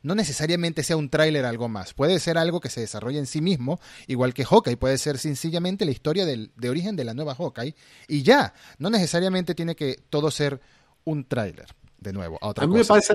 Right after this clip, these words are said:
Speaker 2: mira, te cuento, me pasa una cosa muy rara. Eh, a mí no me parece, no estoy de acuerdo con eso. A mí me, lo lindo del universo Marvel para mí es que todo está conectado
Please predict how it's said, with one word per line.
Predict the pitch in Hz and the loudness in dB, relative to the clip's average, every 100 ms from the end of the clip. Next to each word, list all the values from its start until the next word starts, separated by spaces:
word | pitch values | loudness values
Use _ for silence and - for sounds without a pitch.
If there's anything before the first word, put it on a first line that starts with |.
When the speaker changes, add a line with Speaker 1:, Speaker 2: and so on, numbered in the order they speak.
| 156 | 4
Speaker 2:
mira, | 143 120 | 4 2
te | - 151 | 0 2
cuento, | 131 120 | 4 4
me | 139 170 | 2 4
pasa | 214 220 | 4 4
una | 196 | 4
cosa | 185 175 139 151 | 4 0 -2 0
muy | 139 135 | 2 2
rara. | 117 98 95 - | 0 -2 -6 -6
Eh, | 117 110 110 117 - _ _ _ _ | -4 -2 -2 -4 -14 _ _ _ _
a | 143 | 6
mí | 175 | 10
no | 233 | 10
me | 185 | 10
parece, | 143 - 117 | 8 4 2
no | |
estoy | 135 151 | 6 8
de | 135 | 8
acuerdo | 131 127 127 120 113 | 6 6 4 4 2
con | 104 117 | 0 0
eso. | 139 - | 2 4
A | 151 | 4
mí | 135 | 6
me, | 139 135 - | 4 2 0
lo | 139 139 131 135 | 4 6 6 4
lindo | 160 190 160 156 | 6 6 6 8
del | 127 120 | 6 4
universo | 123 123 123 | 2 2 2
Marvel | 139 151 | 4 4
para | 147 123 | 4 2
mí | 131 143 | 2 2
es | |
que | - | 2
todo | 135 127 | 0 -2
está | - | -2
conectado | 120 110 - 135 151 | -4 -4 2 6 6